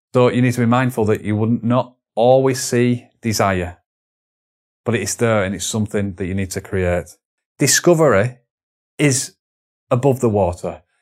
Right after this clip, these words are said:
You can see a lot of the things. You can, 'cause it's all about going and seeing. It's about going to the process, going to the people, looking at the charts, the metrics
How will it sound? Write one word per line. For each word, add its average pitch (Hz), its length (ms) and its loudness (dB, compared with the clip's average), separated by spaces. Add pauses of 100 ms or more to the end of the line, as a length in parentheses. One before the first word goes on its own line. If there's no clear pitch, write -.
(140)
You 127 120 -2
can 143 360 -2
see 127 460 -2 (280)
a 120 80 2
lot 120 180 4
of 104 80 -2
the 110 80 0
things. 101 540 -2 (380)
You 123 100 -4
can, 127 380 -4 (300)
'cause 131 100 -2
it's 117 100 0
all 139 160 2
about 117 300 0
going 113 320 2
and 107 160 0
seeing. 139 260 -2
It's 98 120 -6
about 117 260 0
going 117 300 2
to 110 100 -8
the 110 80 0
process, 110 580 0
going 120 300 2
to - 100 -4
the 107 80 0
people, 107 600 -2 (920)
looking 123 600 2
at - 440 -4 (840)
the 107 60 -2
charts, 110 640 -2
the - 120 -4
metrics - 760 -4